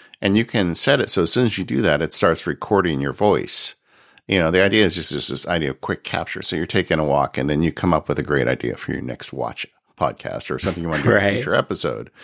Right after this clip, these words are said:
Speaker 1: You just press the Drafts button on your watch and then record it. You just speak into the watch, and then it captures that text reliably and it saves it to your drafts list. So back when you, and they've got a version for the Mac now, they've got a version on I O S.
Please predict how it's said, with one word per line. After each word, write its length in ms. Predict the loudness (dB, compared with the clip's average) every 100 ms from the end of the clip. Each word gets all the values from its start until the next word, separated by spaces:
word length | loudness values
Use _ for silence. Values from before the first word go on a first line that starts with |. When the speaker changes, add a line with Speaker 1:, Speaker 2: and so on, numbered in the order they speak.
| -20 -12 0
Speaker 1:
You 120 | 2
just 320 | 2 -2 _
press 340 | 2 2 4 0
the 140 | 0
Drafts 480 | 2 4 4 0 -8
button 400 | -6 0 0 0
on 100 | -4
your 120 | -4
watch 460 | 2 4 4 2 -2
and 100 | -2
then 120 | -2
record 520 | -2 -4 2 4 4
it. 180 | 2 -4
You 100 | -6
just 360 | -4 -4 -4 -2
speak 360 | 0 2 2 0
into 160 | 0
the 120 | 0 -2
watch, 500 | -2 -4 -4 -6 -8 -20 -20 -20 _ 0
and 180 | 2
then 120 | 4 2
it 140 | -2
captures 480 | -2 -2 0 -2 2
that 200 | 0 2
text 380 | -2 -2 -2 -6
reliably 800 | 0 2 2 0 -4 -8 -8 -4
and 140 | -2
it 140 | -2 2
saves 400 | 4 4 2 -2
it 100 | -4
to 140 | -2
your 100 | -2
drafts 540 | 0 0 2 2 0 2
list. 480 | 2 2 0 -4 -2
So 280 | 2 2
back 280 | 2 0 0
when 160 | -2 -2
you, 120 | -2 -2
and 100 | -2
they've 120 | -2
got 200 | 0 -2
a 40 |
version 260 | -2 -6 -6
for 100 | -6
the 80 | -2
Mac 300 | 0 0 0
now, 180 | 0 0
they've 120 | 0
got 140 | -2 -4
a 40 |
version 340 | -4 -6 -8 -6
on 60 | -2
I 60 |
O 100 | 2
S. 220 | 2 2